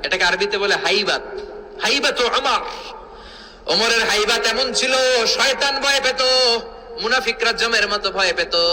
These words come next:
আমাদের মা উম্মুল মুমিনিন বিশ্বনবীর বিবিরাও ওমরেরকে ভয় পেত। সুবহানাল্লাহ। আমরা বাচ্চারা যদি না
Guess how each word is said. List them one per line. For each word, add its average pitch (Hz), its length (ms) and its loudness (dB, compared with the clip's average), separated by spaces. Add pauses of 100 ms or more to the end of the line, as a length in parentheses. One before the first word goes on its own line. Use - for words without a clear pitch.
(120)
আমাদের 151 360 -2
মা 131 560 -2
উম্মুল 127 320 -6
মুমিনিন 135 540 -6
বিশ্বনবীর 143 600 -2
বিবিরাও 131 480 -2
ওমরেরকে 113 500 -4
ভয় 113 240 -2
পেত। 113 400 -2
সুবহানাল্লাহ। 120 640 -2 (1200)
আমরা 220 400 2
বাচ্চারা 214 400 2
যদি 226 200 2
না 214 240 4